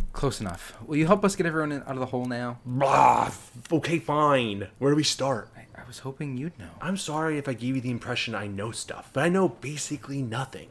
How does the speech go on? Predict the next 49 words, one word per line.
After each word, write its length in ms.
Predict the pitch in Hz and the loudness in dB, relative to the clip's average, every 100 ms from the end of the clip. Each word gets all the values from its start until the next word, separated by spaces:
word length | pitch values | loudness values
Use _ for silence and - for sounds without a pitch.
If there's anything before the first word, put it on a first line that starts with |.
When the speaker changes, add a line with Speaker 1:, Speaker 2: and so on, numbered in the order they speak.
| - | -14
Speaker 1:
You've 120 | 131 | 4
gotta 240 | 190 269 | 8 8
find 260 | - 147 123 | 6 2 2
Pup. 380 | - 208 131 - | 6 6 6 -2
If 100 | - | -4
you 60 | 135 | 6
guys 240 | 226 269 | 6 6
can 140 | 226 | 0
find 260 | 202 220 196 | 2 4 6
Pup, 380 | 240 302 233 - | 6 6 0 -6
you 100 | 135 | -8
can 100 | 147 | -4
use 120 | 185 | 0
the 80 | 185 | 2
hot 120 | 175 | 4
air 100 | 190 | 4
balloon 240 | 240 160 135 | 4 0 -2
to 60 | |
get 140 | 123 131 | -2 0
back 180 | 160 156 | 0 0
to 60 | |
the 80 | 151 | -6
surface. 480 | - 240 - - - | -4 -6 -6 -16 -14
Oh 100 | 139 | -8
yeah, 600 | 170 214 269 269 151 101 - | 0 4 6 6 4 0 -4
Pup. 360 | - 262 - - | 2 4 4 2
B 120 | 185 | 4
K, 260 | 220 127 | 6 4
can 200 | - - | 2 -4
you 100 | 170 | 0
look 240 | 262 - - | 0 -4 0
Pup 200 | - - | 2 2
up 140 | 190 | 0
on 160 | 135 127 | -2 -4
your 100 | 107 | -2
tablet? 420 | 120 127 220 233 - | -2 -2 -4 -8 -12
Speaker 2:
Of 120 | - | -14
course. 540 | - 185 139 - - - | -4 -2 -2 -6 -14 -6
Tablet, 460 | 170 180 107 92 - | 2 2 0 -8 0
please 260 | 226 180 | 2 4
locate 320 | 165 - 147 | 4 2 -2
G 160 | 120 143 | -2 -6
P 140 | - | 0
S 140 | 160 - | 0 0
data 300 | 131 139 139 | -2 0 0
for 160 | 110 | -4
hot 240 | 101 143 147 | -6 -2 0
air 80 | 143 | 0
balloon 340 | 135 147 | 0 -2